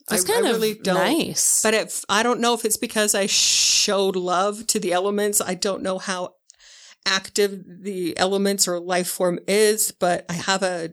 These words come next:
Speaker 2: certain appreciation that I don't understand yet. But anyway, that water was the final full moon after winter solstice.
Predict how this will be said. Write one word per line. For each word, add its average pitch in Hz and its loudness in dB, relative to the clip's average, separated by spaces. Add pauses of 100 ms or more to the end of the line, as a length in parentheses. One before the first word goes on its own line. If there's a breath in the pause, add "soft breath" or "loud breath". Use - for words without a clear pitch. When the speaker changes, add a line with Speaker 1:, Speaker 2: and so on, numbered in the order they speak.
(120)
Speaker 2:
certain 202 2
appreciation 185 0
that 175 -8
I 170 -10 (120)
don't 170 -2
understand 170 0
yet. - -12
But 180 0
anyway, 185 0 (460 loud breath)
that 202 0
water 185 -2 (200)
was 175 0
the 170 -4 (140)
final 254 2
full 208 -4
moon 175 -6
after 185 -2
winter 170 0
solstice. - 0